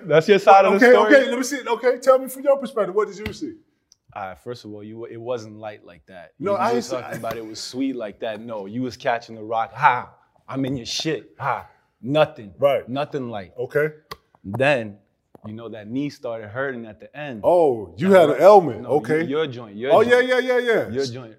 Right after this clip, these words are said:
Speaker 1: remember?
Speaker 2: Yeah, yeah.
Speaker 1: So when I was catching at the elbow, elbow back.
Speaker 2: Yeah.
Speaker 1: Now I'm dancing.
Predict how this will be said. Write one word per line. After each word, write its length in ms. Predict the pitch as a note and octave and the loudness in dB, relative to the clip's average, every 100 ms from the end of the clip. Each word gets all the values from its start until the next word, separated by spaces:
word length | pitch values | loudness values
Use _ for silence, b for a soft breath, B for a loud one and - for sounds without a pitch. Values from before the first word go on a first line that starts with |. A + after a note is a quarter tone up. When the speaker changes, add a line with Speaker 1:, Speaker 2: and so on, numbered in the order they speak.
| _ | _
Speaker 1:
remember? 440 | G#2+ A#2+ C#3+ D3+ _ _ _ - | -14 -8 -8 -10 _ _ _ 0
Speaker 2:
Yeah, 280 | E3+ B3 - - | 2 2 -2 -4
yeah. 200 | G3 A#3+ | -2 -2
Speaker 1:
So 380 | B2 A2 G2 - | -6 -10 -14 -20
when 160 | G#2+ A2+ | -12 -8
I 60 | |
was 140 | B2+ - | -8 -10
catching 380 | - B2 B2+ | -14 -14 -14
at 140 | A2+ G#2 | -18 -18
the 120 | A2 | -14
elbow, 440 | C#3 C#3+ G2 F#2+ _ _ _ _ _ _ _ _ - - - - _ - | -12 -12 -14 -20 _ _ _ _ _ _ _ _ -20 -20 -20 -20 _ -6
elbow 460 | - - - - - | -6 -8 -8 -8 -16
back. 320 | G#2 A2 - A#2 A2+ | -14 -14 -14 -12 -4
Speaker 2:
Yeah. 280 | A#2+ C#3 - - - - - - - | 0 0 -2 -18 -20 -20 -20 -20 -20
Speaker 1:
Now 140 | F2+ | -20
I'm 120 | F#2 G2 | -20 -18
dancing. 420 | A#2 A#2 - | -18 -18 -20